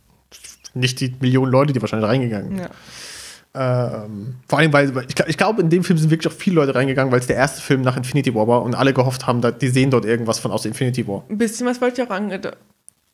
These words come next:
Speaker 2: sag mal so, der Bogen zu Infinity War wird geschlagen.
Speaker 1: Ja, es wird eine Verbindung hergestellt zum Film.
Speaker 2: Ja.
Speaker 1: Auf jeden Fall.
Speaker 2: Und ich bin,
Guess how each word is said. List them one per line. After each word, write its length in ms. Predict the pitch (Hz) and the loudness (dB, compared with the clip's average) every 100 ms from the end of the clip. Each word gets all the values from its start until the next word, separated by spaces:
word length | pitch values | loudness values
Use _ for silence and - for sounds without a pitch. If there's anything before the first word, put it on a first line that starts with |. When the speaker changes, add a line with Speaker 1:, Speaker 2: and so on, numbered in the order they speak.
| - | -4
Speaker 2:
sag 160 | 262 | -2
mal 220 | 285 254 233 | 2 2 2
so, 100 | 240 | 0
der 100 | 233 | 2
Bogen 380 | 247 277 254 247 | 2 4 2 0
zu 120 | 226 | -2
Infinity 400 | 214 226 226 220 | 0 0 0 2
War 140 | 196 | 4
wird 120 | 190 | 2
geschlagen. 480 | 190 - 165 156 156 - - | 0 -2 0 0 -4 -12 -4
Speaker 1:
Ja, 280 | 139 123 - - - - | 2 2 0 -16 -20 -10
es 100 | 170 | 0
wird 100 | 220 | 2
eine 40 | 175 | 4
Verbindung 300 | 147 151 131 | 4 4 4
hergestellt 320 | 120 - 107 | 0 -2 -4
zum 120 | 110 | -4
Film. 120 | 190 | -2
Speaker 2:
Ja. 200 | 185 170 - | 0 0 -6
Speaker 1:
Auf 120 | - | -8
jeden 180 | - 202 | -6 -6
Fall. 160 | 202 196 - - - | -6 -10 -12 -16 -2
Speaker 2:
Und 180 | 208 | 2
ich 160 | 214 214 | 2 0
bin, 460 | 240 226 226 208 | 0 2 2 -2